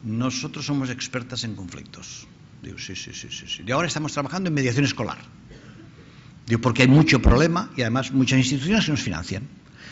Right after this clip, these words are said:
Diu, «Pero es que el año, hace dos años estábamos trabajando en medio ambiente». Diu, «Entonces, con ellos trabajamos en comediación con los maestros y con los profesionales de pedagogía, pero en medio ambiente trabajamos con ambientólogos.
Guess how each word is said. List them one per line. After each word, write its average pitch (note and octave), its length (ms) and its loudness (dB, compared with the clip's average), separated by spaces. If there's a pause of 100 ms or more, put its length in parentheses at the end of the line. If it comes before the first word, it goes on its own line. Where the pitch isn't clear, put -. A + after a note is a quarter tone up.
(140)
Diu, C#3 180 8
«Pero F3 180 6
es F3+ 100 4
que - 80 -2
el F3 60 4
año, F#3 280 2
hace D#3+ 180 -4
dos E3 160 -4
años E3 280 -4
estábamos C#3+ 320 -2
trabajando D#3 480 -2
en C#3 120 4
medio B2 240 2
ambiente». E2+ 540 -4 (760)
Diu, B2+ 300 -2
«Entonces, C#3+ 460 -2
con F3 100 2
ellos A3 200 2
trabajamos E3+ 360 2
en E3+ 80 -2
comediación F3 480 6
con D#3+ 140 4
los - 260 2 (240)
maestros C#3 580 -2
y A#2 60 -6
con C3+ 100 -2
los B2+ 120 -2
profesionales C3 400 -2
de D#3+ 60 -2
pedagogía, F#3 520 2 (220)
pero D#3+ 80 8
en E3 60 8
medio G3+ 180 8
ambiente G#3+ 280 4
trabajamos C3+ 600 -2
con C#3+ 100 -2
ambientólogos. G2 920 -2